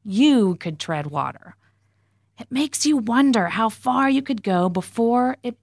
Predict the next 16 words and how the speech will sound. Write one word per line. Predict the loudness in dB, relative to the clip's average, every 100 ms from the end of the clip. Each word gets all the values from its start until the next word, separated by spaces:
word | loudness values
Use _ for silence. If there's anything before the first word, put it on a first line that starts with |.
| _
being | -6 -4 -4 -6 -8
too | -4 -2 0 -2 -6
much, | -10 -10 -14 -8 -8 -8 _ _ _ _ _ _ _
before | -16 -6 -2
you | -2
couldn't | 0 0 0
do | 0 2 4
it |
alone, | 4 2 -2 -4 -4
before | -4 2 4
you'd | 4 2 4
need | 4 4 2
someone, | 0 0 0 0 -2
something | 0 2 2 0 0 2 2 -2 -6 -20 _
to | -8
help | -2 -2 -2